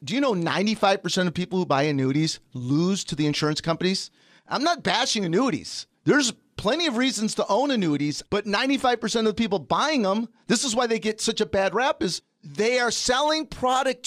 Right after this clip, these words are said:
to you without knowing when and how to use it, because they're selling you investments. They're choosing investments for you. They're choosing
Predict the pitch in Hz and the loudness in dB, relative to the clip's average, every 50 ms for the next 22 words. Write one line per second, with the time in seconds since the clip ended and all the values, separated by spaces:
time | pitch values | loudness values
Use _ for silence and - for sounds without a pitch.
0 | - - 202 202 196 202 202 180 - 196 196 226 240 220 220 202 185 190 208 220 | -2 0 0 0 2 2 0 0 0 0 0 2 0 0 -2 -4 -4 0 0 2
1 | 220 226 220 214 202 185 170 202 220 247 269 269 269 262 240 214 220 220 226 226 | 2 2 2 0 -2 -2 0 0 2 2 2 2 0 0 0 0 0 0 2 0
2 | 208 214 196 175 160 180 220 220 214 - - 151 113 - - - - - - - | 0 -2 -4 -4 -4 -2 0 0 0 0 0 -2 -4 -6 -8 -20 -20 -20 -20 -6
3 | - 190 190 - 240 226 165 160 202 202 165 - - - - - 240 247 262 262 | -4 -2 0 0 0 0 2 2 2 2 0 -2 -6 -8 -4 0 0 2 2 0
4 | 247 240 233 226 214 208 180 - - 254 269 - - - 202 175 147 - - - | 0 0 0 0 0 0 0 -2 -2 0 0 -2 -2 -2 0 0 0 0 0 0
5 | 196 185 - - - - 262 302 330 330 302 311 277 247 220 190 - 180 170 165 | 0 0 -2 -2 -2 0 0 2 0 0 0 -2 0 0 -2 0 0 0 0 0
6 | - - 175 156 - - - 190 190 180 180 180 185 180 - - - - - - | -2 -2 -2 -2 -2 0 2 2 2 4 4 2 0 0 -2 -6 -16 -20 -20 -20
7 | - _ - 240 247 240 247 - - - - 262 294 320 320 311 269 311 302 294 | -10 _ 0 0 0 0 0 -2 -2 -2 0 0 0 0 0 0 0 0 0 0
8 | 294 277 269 | 0 0 -2